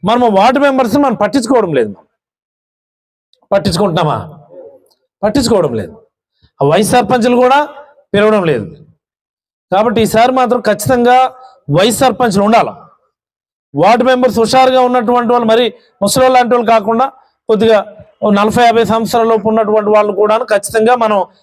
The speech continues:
మన బస్సు ఎక్కించాలి ఈసారి. మనం ఎక్కిద్దామా? ఎక్కిద్దామా? ఎక్కిద్దామా? ఎక్కిద్దామా? ఎక్కిద్దామా? అమ్మయ్య.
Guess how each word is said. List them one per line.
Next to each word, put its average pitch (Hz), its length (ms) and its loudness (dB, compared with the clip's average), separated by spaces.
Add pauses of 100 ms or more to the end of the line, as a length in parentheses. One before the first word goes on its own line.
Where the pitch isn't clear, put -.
(140)
మన 190 100 -2
బస్సు 196 260 0
ఎక్కించాలి 220 400 -2
ఈసారి. 139 240 -4
మనం - 200 -20 (680)
ఎక్కిద్దామా? 262 480 2 (960)
ఎక్కిద్దామా? 302 460 2 (840)
ఎక్కిద్దామా? 311 680 2 (1400)
ఎక్కిద్దామా? 214 680 0 (1080)
ఎక్కిద్దామా? 359 540 2 (1400)
అమ్మయ్య. 123 460 -4